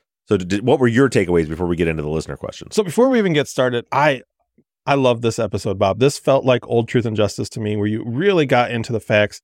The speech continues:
Speaker 2: I know I'm not the only one, but sometimes it's very hard for me to sit and listen to testimony or listen, you know, the last case that we did, the Luke Mitchell case, it, it was interesting, but it was all hearsay. So to really dig into the nuts and bolts and just go piece by piece of evidence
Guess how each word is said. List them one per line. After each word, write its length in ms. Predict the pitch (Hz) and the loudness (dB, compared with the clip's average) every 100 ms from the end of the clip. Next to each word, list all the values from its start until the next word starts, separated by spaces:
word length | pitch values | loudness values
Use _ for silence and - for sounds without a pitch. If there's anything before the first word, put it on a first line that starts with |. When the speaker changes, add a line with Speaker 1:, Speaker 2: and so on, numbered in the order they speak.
| _ _ _ | _ _ _
Speaker 2:
I 120 | 131 143 | 0 2
know 180 | 156 | 4
I'm 120 | 147 139 | 4 2
not 180 | 127 | 0
the 120 | 135 117 | 0 -2
only 260 | 127 135 | 0 -2
one, 280 | 135 131 131 | 0 0 -2
but 260 | 123 113 - _ _ _ - | -2 -2 -2 _ _ _ -6
sometimes 480 | - 185 196 160 139 | 0 2 2 2 0
it's 140 | - | -4
very 280 | 120 123 127 | 0 2 2
hard 260 | 117 110 | 2 0
for 80 | 120 | 0
me 100 | 117 | -2
to 100 | 110 | -2
sit 320 | - - 117 | -2 0 0
and 140 | 117 110 | 0 -2
listen 320 | 107 113 104 | -2 -2 -4
to 200 | - 101 | -4 -6
testimony 760 | - 139 - 131 120 117 110 110 | 0 0 0 0 2 2 2 0
or 140 | 101 | 2
listen, 380 | 110 - 113 131 | 2 2 -4 -4
you 60 | |
know, 160 | 104 117 | -6 -4
the 120 | 113 | 0
last 340 | 110 135 135 - | 4 4 2 0
case 240 | 127 117 | 0 0
that 60 | 117 | 0
we 100 | 110 | 0
did, 160 | 107 | 2
the 80 | 104 | 2
Luke 160 | 113 113 | 2 2
Mitchell 280 | 113 120 | 0 0
case, 380 | - 107 98 - - _ _ _ | 0 0 -2 -6 -18 _ _ _
it, 100 | - - | -8 -2
it 60 | 123 | 0
was 160 | 113 | 0
interesting, 440 | 139 139 139 135 120 | 0 0 0 0 0
but 100 | 110 | 0
it 60 | |
was 120 | 117 104 | 0 0
all 260 | 151 143 | 2 2
hearsay. 540 | 113 123 117 - 113 107 | 2 0 0 2 2 2
So 220 | - 117 | 0 0
to 140 | 120 | 0
really 480 | 107 196 208 151 104 _ _ _ - | 0 2 2 2 0 _ _ _ 0
dig 240 | 139 139 | 0 2
into 240 | 127 131 | 0 2
the 80 | 127 | 2
nuts 240 | 113 110 120 | 2 0 0
and 80 | |
bolts 240 | 104 110 117 | 0 0 0
and 120 | 107 | -2
just 280 | 117 - - | -2 -4 -6
go 300 | - 120 110 | 0 2 2
piece 300 | - 131 131 | 0 -4 -2
by 180 | - 110 | 0 -2
piece 320 | - 127 127 | -2 -6 -4
of 100 | 113 - | -4 -2
evidence 600 | 107 123 143 175 - | -2 0 0 -2 -8